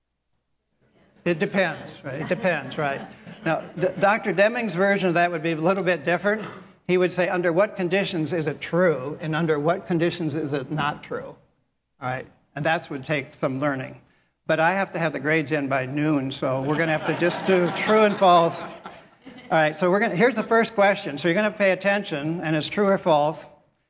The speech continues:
Um, I have to read this. In Amsterdam, a tile under the Schiphol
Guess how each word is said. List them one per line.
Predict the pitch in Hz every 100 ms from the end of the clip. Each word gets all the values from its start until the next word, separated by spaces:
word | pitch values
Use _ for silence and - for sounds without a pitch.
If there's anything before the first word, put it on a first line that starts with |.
| _ _ _
Um, | 143 143 160 220 - _ _ _ _ _ _ -
I |
have | 160 185
to | 175
read | 180 196
this. | 147 143 160 - - _ _ -
In | 165
Amsterdam, | 190 226 190 175 175
a | 160
tile | - 190 190
under | 180 170 160 156 - -
the | 170
Schiphol | 160 202 196 175